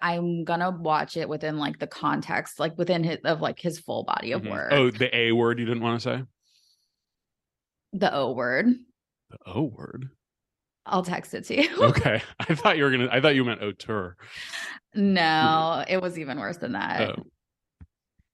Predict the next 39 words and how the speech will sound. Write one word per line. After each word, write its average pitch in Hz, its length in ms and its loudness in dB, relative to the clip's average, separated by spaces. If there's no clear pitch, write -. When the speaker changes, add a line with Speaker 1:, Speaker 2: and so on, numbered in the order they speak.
Speaker 2:
Oh. 131 60 4
Um, 95 440 0
you're 107 100 -6
texting - 380 -8
me 110 200 -4
the 101 100 -4
word? 107 280 2
<laughs> - 260 -10
I'm 135 260 0
waiting 107 300 2
anxiously 107 560 -8
for 95 140 -6
it. 160 80 -2
Speaker 1:
No, 233 160 8
no, 233 120 6
no. 180 180 4
Carry 190 260 2
on, 165 160 0
carry 165 220 0
on. 147 100 0
I'll, 147 160 0
Speaker 2:
Okay. 123 240 6
Speaker 1:
I'll 101 60 2
send 110 260 -4
it. - 160 -20
Yeah. 160 300 -8
Speaker 2:
Uh, 107 480 4
yeah, 175 180 6
I, 165 320 4
I 175 100 4
mean, 202 140 4
I 165 80 4
don't 262 140 4
know. 226 160 2
Like, 123 280 -2
we'll 160 220 2
see. 175 280 -2
I, 139 140 -2
he, 175 500 -4